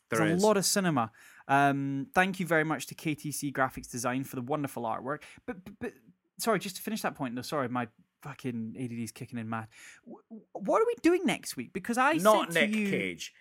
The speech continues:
Speaker 1: If you
Speaker 2: I
Speaker 1: think
Speaker 2: said to you, Nick Cage.
Speaker 1: I, I wanna see that movie. I don't think, I don't think there's notable, there's gonna be notable music in that movie. Do you, do
Speaker 2: No,
Speaker 1: you, do
Speaker 2: but
Speaker 1: you think that's gonna be?
Speaker 2: Probably not. Probably not. So we probably just go and see that, right? But
Speaker 1: Yeah.
Speaker 2: not do it on the show?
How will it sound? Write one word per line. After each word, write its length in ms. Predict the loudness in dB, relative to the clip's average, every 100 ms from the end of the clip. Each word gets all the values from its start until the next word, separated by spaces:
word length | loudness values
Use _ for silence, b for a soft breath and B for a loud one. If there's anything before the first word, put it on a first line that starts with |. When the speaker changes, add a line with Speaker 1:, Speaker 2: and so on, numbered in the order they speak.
| b
Speaker 1:
If 180 | -8 -4
you 120 | -2 4
Speaker 2:
I 40 |
Speaker 1:
think 200 | 4 4
Speaker 2:
said 260 | 2 -2 2
to 120 | 4
you, 60 |
Nick 220 | 4 2 0
Cage. 580 | 0 2 0 -2 -6 -2
Speaker 1:
I, 120 | 0
I 140 | 6 4
wanna 360 | 6 4 6
see 200 | 4 0
that 220 | 2 2 2
movie. 440 | -2 -2 -6 -8 _ -2
I 160 | 2 4
don't 200 | 4 2
think, 280 | 0 0 -2 -4
I 160 | 0 2
don't 160 | 0
think 280 | 0 -2 -2
there's 220 | -2 -2
notable, 600 | -6 -6 -6 -6 -8 -8 -6
there's 200 | -6 -6
gonna 140 | -6
be 100 | -8
notable 520 | -8 -6 -8 -8 -8 -6
music 640 | -10 -8 -8 -6 -8 -8
in 120 | -10
that 220 | -8 -10 -8
movie. 460 | -10 -10 -14 -16
Do 100 | -8
you, 180 | -6 -6
do 140 | -4 -2
Speaker 2:
No, 60 |
Speaker 1:
you, 40 | -2
do 40 |
Speaker 2:
but 100 | -2
Speaker 1:
you 100 | -2
think 240 | -2 -4 -4
that's 220 | -6 -6
gonna 200 | -6 -6
be? 380 | -6 -6 -8 -12 _ _ -6
Speaker 2:
Probably 420 | -2 0 0 0
not. 420 | 2 2 0 -4 _
Probably 340 | -4 -2 0 -2
not. 300 | 0 -2 -4
So 120 | -4
we 80 | -2
probably 180 | 0 0
just 140 | 0
go 80 | 0
and 120 | 2
see 220 | 0 -2 0
that, 240 | 0 -2 -4
right? 180 | -4
But 80 | 0
Speaker 1:
Yeah. 100 | 2 2
Speaker 2:
not 220 | 2 -2
do 160 | -2
it 20 | -2
on 80 |
the 60 | -4
show? 340 | -4 -4 -4